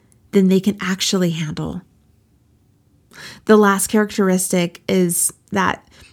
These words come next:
they have a difficult time accepting praise or recognition for their accomplishments, as they feel like they do not deserve the praise. Let's talk about the root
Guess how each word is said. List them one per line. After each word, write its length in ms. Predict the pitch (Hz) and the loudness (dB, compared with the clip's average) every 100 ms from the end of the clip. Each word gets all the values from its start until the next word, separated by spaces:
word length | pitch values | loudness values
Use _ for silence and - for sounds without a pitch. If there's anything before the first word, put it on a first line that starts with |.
| _ | _
they 140 | 208 | 4
have 260 | 208 202 185 | 6 2 2
a 80 | 180 | 0
difficult 640 | 175 202 202 262 - 226 | 2 0 2 -2 -2 -2
time 500 | - - 185 180 180 170 | -2 -4 -2 0 0 -2
accepting 880 | 180 - - - 180 - 190 170 160 - | -6 -2 -2 0 -2 -2 0 0 -2 -8
praise 840 | - 170 160 151 147 170 - - - - - | -10 -6 -4 -2 -4 -2 -2 -2 -6 -20 -6
or 120 | - | 2
recognition 1080 | 190 180 180 180 170 165 185 - 160 170 175 _ _ _ | 2 2 0 0 0 0 0 -2 -2 -4 -8 _ _ _
for 200 | - 208 | -2 2
their 180 | 180 170 | 2 0
accomplishments, 1080 | 165 - 175 196 180 - - - - - - _ _ _ _ - - - | -4 -8 -8 -6 -8 -6 -8 -8 -4 -4 -4 _ _ _ _ -20 -8 0
as 160 | 202 | 2
they 100 | 196 | 4
feel 320 | 185 - 214 | 2 4 4
like 460 | 214 202 190 165 - _ _ _ | 6 4 2 -2 -8 _ _ _
they 180 | 180 202 | 2 4
do 140 | 196 | 4
not 280 | 190 185 170 | 2 0 -2
deserve 800 | 175 165 185 180 185 170 156 - - - | -4 0 2 4 4 2 -2 -8 -20 -4
the 80 | 185 | -2
praise. 720 | 175 190 180 185 - - - _ _ - - - - - _ _ - | 0 -2 -2 -4 -4 -4 -6 _ _ -20 -20 -20 -20 -20 _ _ 2
Let's 280 | 269 294 | 2 2
talk 240 | - 330 349 | -2 0 0
about 240 | 339 254 | 2 0
the 80 | 202 | 0
root 380 | 160 170 160 | 0 0 0